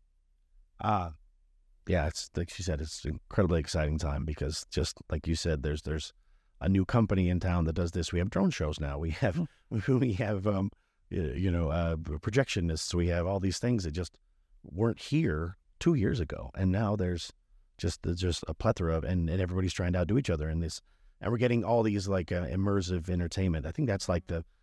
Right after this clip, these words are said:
the thing now is to bring the, the biggest and most amazing thing in immersive entertainment. I, it's not like the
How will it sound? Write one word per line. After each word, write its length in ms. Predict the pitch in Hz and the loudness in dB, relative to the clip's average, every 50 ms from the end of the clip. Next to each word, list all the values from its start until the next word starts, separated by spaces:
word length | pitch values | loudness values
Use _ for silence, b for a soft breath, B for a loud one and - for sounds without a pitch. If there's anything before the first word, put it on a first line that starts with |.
| _ _ | _ _
the 100 | - 104 | -6 -4
thing 300 | - - 120 113 110 104 | 0 2 4 6 6 6
now 400 | 98 90 85 82 82 82 87 90 - | 4 2 2 0 0 -2 -4 -6 -4
is 240 | - 92 87 - - | -2 -2 -2 -2 -2
to 80 | - 92 | -4 -2
bring 400 | 78 95 90 90 87 90 87 - - - _ - _ - _ - | 0 0 0 2 2 0 -2 -4 -8 -18 _ -20 _ -20 _ -4
the, 100 | 95 87 | -4 -4
the 180 | 76 82 101 | 0 0 0
biggest 500 | 85 80 107 101 95 98 92 - - - | 4 6 4 4 6 4 0 0 -2 -2
and 120 | 90 87 87 | 0 2 2
most 220 | 90 95 90 - | 2 2 2 2
amazing 480 | 90 92 95 95 98 95 87 90 87 80 | 2 2 4 4 2 2 2 0 -2 0
thing 180 | - 92 87 | 0 0 2
in 100 | 90 82 | 2 2
immersive 440 | 85 85 87 92 90 - - 87 82 | 2 2 2 2 0 0 -2 -2 0
entertainment. 720 | 90 82 80 76 - - 107 135 - - 69 58 - - - | 0 -2 -2 -2 -2 0 2 2 2 2 0 -2 -6 -8 -6
I, 80 | 90 90 - | -4 -4 -2
it's 200 | 85 73 - - | -2 -2 -2 0
not 320 | 113 117 120 110 - - - _ - _ _ _ _ - - _ _ | 0 0 0 -2 -4 -8 -18 _ -20 _ _ _ _ -20 -20 _ _
like 240 | - 87 92 - - | -2 -2 -2 -2 0
the 340 | - 95 87 82 80 82 | -2 0 0 0 -2 -4